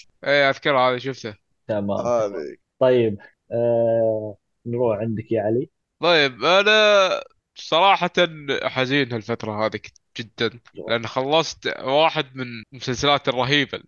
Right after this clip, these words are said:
Speaker 1: جدًا. طبعًا الفترة اللي راحت خلصت مسلسل ساينفيلد، تابعت الحلقة الأخيرة منه، وتفاجأت إن المسلسل هذا العبط فيه لين النهاية. يعني حرفيًا للنهاية المسلسل عبيط.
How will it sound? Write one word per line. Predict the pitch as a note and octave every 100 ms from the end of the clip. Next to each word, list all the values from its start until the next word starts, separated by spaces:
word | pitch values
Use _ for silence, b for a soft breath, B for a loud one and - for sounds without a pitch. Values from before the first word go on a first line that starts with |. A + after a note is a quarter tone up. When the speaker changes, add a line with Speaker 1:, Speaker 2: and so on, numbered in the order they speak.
| -
Speaker 1:
جدًا. | B2 - F#2+ - _ - - _ _ -
طبعًا | C3 C#3+ D3 D3 - -
الفترة | C#3+ E3+ G3
اللي | F3+
راحت | G3 F#3 D#3
خلصت | E3+ F3 D#3+
مسلسل | D3 D3+ C3+ B2
ساينفيلد، | C3+ A#2+ A#2+ B2+ C3 - _ -
تابعت | A2+ A#2+ -
الحلقة | A#2 -
الأخيرة | A2+ A#2+ A#2 A2
منه، | A2+ A2 A2 C3 _ _ _
وتفاجأت | D3 D#3 D#3 - D#3+ E3+ G3 A3+ F#3
إن | F3
المسلسل | F3 E3+ G3+ G3 F3+
هذا | F3 F#3+ F3+
العبط | E3 F#3 F#3 -
فيه | G3 G3
لين | F3+ F#3 F3+
النهاية. | E3 D3+ C#3 G#2 C2+ - _ _
يعني | - A#2 A#2 G#2 C#2 -
حرفيًا | C3+ C#3 E3 C#3
للنهاية | D#3 D3 D3 D3+ D#3+ E3 B2
المسلسل | A2+ C3 C#3 D3 C3+
عبيط. | B2 A#2 G2+